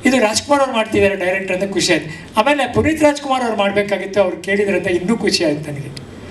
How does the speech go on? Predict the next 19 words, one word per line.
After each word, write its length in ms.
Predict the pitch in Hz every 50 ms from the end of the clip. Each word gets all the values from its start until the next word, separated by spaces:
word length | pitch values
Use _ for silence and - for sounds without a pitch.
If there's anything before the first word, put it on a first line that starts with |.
| - - - - - - - - -
ಆಮೇಲೆ 220 | 180 196 196 180
ಅವ್ನ 220 | 160 170 190 196
ಫೋಟೋ 300 | 190 - 175 180 175 -
ಹಿಡ್ಕೊಂಡು, 840 | 185 170 160 160 160 - 170 160 156 165 160 156 156 - - - - - - -
ಅವ್ನು, 260 | - 175 196 202 202 -
ಅಂದರೆ 200 | 220 226 269 262
ಅವನು 340 | 233 208 226 254 269 302
ಇದ್ದಾನೆ 380 | 294 254 233 208 262 269 262 254
ಈ 260 | 262 - - 226 226
ಟೈಮಲ್ಲಿ, 580 | 220 214 214 220 226 247 247 262 302 - - 202
ಇದ್ದಂಥ 600 | 202 202 233 247 247 240 247 233 - - - -
ಸಮಯದಲ್ಲಿ 500 | 202 208 202 226 247 226 226 214 233 220
ಮಾಡಿದ್ದೀವಿ 420 | 202 196 202 202 202 196 202 190
ಅಂತಲೇ 240 | 185 180 - 220 214
ಈ 80 | 196 156
ಸಿನಿಮಾ. 280 | - 170 160 165 151 151 - - - - - - - - - - -
ಅಂದರೆ 180 | 185 180 220
ನಾನು 280 | 208 190 180 180 175 170
ಮಾಡೋ 220 | 170 175 202 202